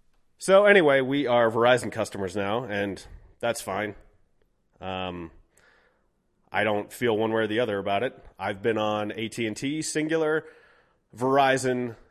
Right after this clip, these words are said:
T-Mobile, and I think one other. Never been on Cricket, never been on Sprint, but like I said, I have no loyalty here.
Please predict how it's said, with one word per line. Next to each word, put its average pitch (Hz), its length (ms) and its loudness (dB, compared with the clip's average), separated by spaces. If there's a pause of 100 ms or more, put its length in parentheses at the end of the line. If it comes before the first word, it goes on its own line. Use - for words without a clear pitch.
(100)
T-Mobile, 113 800 0 (300)
and 104 400 -4
I 101 60 -4
think 143 260 -6
one 110 200 -2
other. 92 260 -6
Never 151 220 -4
been 180 140 -2
on 147 100 0
Cricket, - 360 -2
never 143 180 2
been 143 140 2
on 117 100 0
Sprint, 117 420 -2 (480)
but 120 300 4 (200)
like 120 200 -2
I 113 60 2
said, 117 220 2
I 107 100 4
have 104 180 0
no 98 120 0
loyalty 160 460 2
here. 165 320 -2